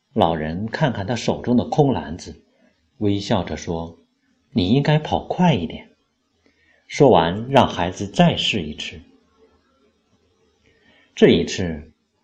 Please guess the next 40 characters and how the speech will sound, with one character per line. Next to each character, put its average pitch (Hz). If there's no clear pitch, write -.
孩 90
子 92
加 156
快 156
了 87
速 87
度， 78
但 120
篮 110
子 180
里 98
的 120
水 82
依 202
然 117
在 123
他 104
回 101
来 113
之 131
前 -
就 127
漏 131
完 -
了。 95
他 101
对 107
爷 85
爷 95
说 85
：“用 202
篮 123
子 208
打 139
水 107
是 -
不 254
可 -
能 90
的。 -